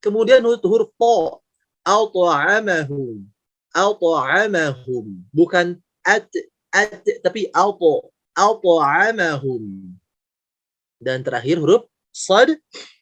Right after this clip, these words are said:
yaslauna. Nah, untuk yaslauna, ini banyak yang keliru mengucapkannya adalah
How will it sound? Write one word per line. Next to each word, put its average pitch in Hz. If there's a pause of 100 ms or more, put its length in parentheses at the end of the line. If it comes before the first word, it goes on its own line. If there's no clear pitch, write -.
(140)
yaslauna. 170 (160)
Nah, 170
untuk 175
yaslauna, 202 (240)
ini 214
banyak 190
yang 170
keliru 190
mengucapkannya 170
adalah 147